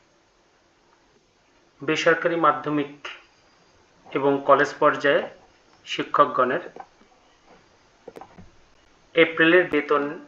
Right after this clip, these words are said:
নিয়ে একটি নতুন আপডেট আজকে সন্ধ্যা ছয়টা চুয়ান্ন মিনিটে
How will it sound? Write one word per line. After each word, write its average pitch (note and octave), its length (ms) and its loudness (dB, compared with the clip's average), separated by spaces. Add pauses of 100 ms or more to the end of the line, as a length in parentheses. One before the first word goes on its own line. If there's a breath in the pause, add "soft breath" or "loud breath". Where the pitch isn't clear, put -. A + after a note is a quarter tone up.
নিয়ে C#3 180 0
একটি C3+ 280 -6
নতুন C3+ 300 -2
আপডেট B2 380 2
আজকে B2 540 -6 (1120)
সন্ধ্যা C3+ 520 0
ছয়টা C3+ 420 2
চুয়ান্ন C3+ 420 0
মিনিটে B2 500 -4